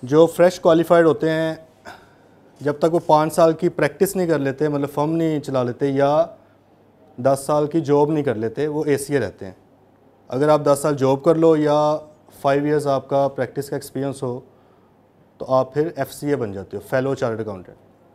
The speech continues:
तो फ़िलहाल जी मैं एसीए हूँ, टू ईयर्स का टीचिंग एक्सपीरियंस है, राइज के साथ भी तकरीबन एक साल से ऊपर हो गया है। पीआरसी में Introduction to Business सब्जेक्ट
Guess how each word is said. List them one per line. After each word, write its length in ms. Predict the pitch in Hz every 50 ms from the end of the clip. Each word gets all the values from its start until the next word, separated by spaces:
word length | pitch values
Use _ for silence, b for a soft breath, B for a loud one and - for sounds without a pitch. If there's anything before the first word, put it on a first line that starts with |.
| _ _ _ _ _ _ _ - _ _ _ _ _ - -
तो 60 | 147
फ़िलहाल 340 | 127 175 175 170 165 160 151
जी 80 | 160
मैं 320 | 160 160 156 156 151 151 135
एसीए 280 | 143 135 139 - 160
हूँ, 140 | 165 160 156
टू 200 | 160 151 151 151
ईयर्स 200 | 160 165 156 160
का 100 | - 160
टीचिंग 320 | 139 131 131 - 156 160
एक्सपीरियंस 460 | 165 143 - - 160 151 151 143 151 147
है, 200 | 131 117 - b b b b b b b b b b b -
राइज 320 | 120 131 131 139 143 139
के 120 | - 170 151
साथ 260 | - 160 147 143 143
भी 380 | 143 - - 147 143 139 139
तकरीबन 640 | 123 - - 107 131 131 127 131 131 131 127 123 113 - - -
एक 140 | 123 123 -
साल 220 | - 143 135 131
से 140 | 123 - 135
ऊपर 220 | 123 113 - 139
हो 120 | 135 123 113
गया 140 | 117 123 127
है। 140 | 135 139 _ b b b b b b b b _ _ _ _ _ -
पीआरसी 420 | 135 143 143 143 139 139 - 151
में 120 | 147 143 139
Introduction 400 | 127 139 139 139 131 - 143 143
to 80 | 135
Business 240 | 120 127 127 147 151
सब्जेक्ट 480 | 147 156 139 131 139 139 135 - -